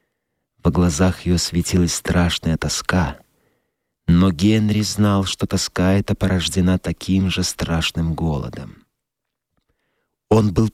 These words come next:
пищей, и вид этой пищи возбуждал в волчице вкусовые ощущения. Пасть ее была разинута, слюна капала на снег,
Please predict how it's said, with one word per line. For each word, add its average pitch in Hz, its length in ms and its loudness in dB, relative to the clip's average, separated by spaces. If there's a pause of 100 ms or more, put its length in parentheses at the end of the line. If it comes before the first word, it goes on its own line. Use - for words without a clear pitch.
(100)
пищей, - 680 -2 (460)
и 104 160 6
вид 110 440 0
этой 101 300 0
пищи - 580 0
возбуждал 87 640 0
в 92 100 -6
волчице 98 680 0 (220)
вкусовые 87 880 0
ощущения. - 960 -4 (1500)
Пасть - 400 0
ее 85 120 4
была 80 200 2
разинута, 82 720 0 (360)
слюна 98 560 2 (100)
капала 90 440 0
на 80 140 0
снег, 95 580 0